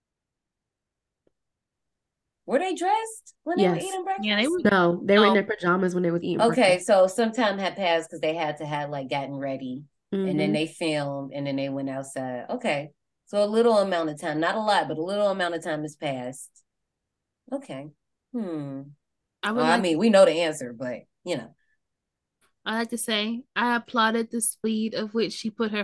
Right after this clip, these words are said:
Speaker 3: friendly persona back on. I was so proud of her. "I'll cut you open." Okay. Yay, Rebecca.
Speaker 1: Me at work. <laughs>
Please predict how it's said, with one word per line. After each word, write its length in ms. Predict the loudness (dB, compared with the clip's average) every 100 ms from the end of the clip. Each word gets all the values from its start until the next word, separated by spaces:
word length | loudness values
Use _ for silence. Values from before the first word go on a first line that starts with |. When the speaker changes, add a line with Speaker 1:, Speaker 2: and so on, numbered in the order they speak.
| -4
Speaker 3:
friendly 280 | -2 -2 -2
persona 480 | -8 -10 -6 -4 -4
back 260 | -4 -6
on. 320 | -8 -8 -8
I 120 | -6 -4
was 180 | -4 -2
so 140 | -4
proud 320 | -4 -4 -4
of 60 | -6
her. 280 | -8 -8 -12 _ _ _ _ _ _ _ _ _ _ _ _ _ _ _ _ _ _ -14
"I'll 60 |
cut 280 | -2 0 2
you 160 | 4 4
open." 380 | 4 0 -6 -8 _ 4 4
Okay. 600 | 6 6 8 6 4 -4
Yay, 520 | -2 4 6 8 8 4
Rebecca. 460 | 4 2 4 0 0 _ _ _ _ _ _ _ -14
Speaker 1:
Me 200 | -10 -8
at 120 | -8 -8
work. 380 | -10 -12 -16 _ -4
<laughs> 400 | 2 2 0